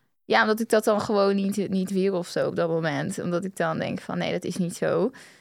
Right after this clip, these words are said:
Kijk, misschien als de relatie op dat moment anders had geweest, had het me niet zoveel uitgemaakt. Maar als een relatie tussen twee personen niet goed zit en je, iemand zegt, "Je lijkt erop," dat wil je dan natuurlijk eigenlijk even niet.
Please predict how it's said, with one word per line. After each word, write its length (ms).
Kijk, 140
misschien 240
als 120
de 80
relatie 480
op 80
dat 100
moment 280
anders 260
had 100
geweest, 360
had 100
het 80
me 120
niet 120
zoveel 200
uitgemaakt. 540
Maar 100
als 120
een 80
relatie 540
tussen 200
twee 100
personen 240
niet 140
goed 180
zit 180
en 180
je, 220
iemand 220
zegt, 140
"Je 60
lijkt 280
erop," 260
dat 160
wil 120
je 100
dan 100
natuurlijk 280
eigenlijk 360
even 120
niet. 240